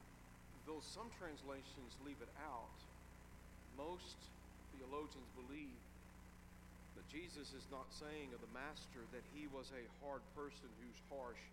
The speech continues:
and identified with the statement in the belief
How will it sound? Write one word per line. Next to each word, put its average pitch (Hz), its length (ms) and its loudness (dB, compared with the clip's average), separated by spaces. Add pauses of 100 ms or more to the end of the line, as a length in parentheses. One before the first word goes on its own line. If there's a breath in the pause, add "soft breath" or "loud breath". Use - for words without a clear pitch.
(440 loud breath)
and 127 240 4 (960)
identified 123 960 4
with 117 80 -2 (160)
the - 40 -2 (200)
statement - 560 0 (640)
in 131 80 -2
the - 160 -4
belief 139 560 0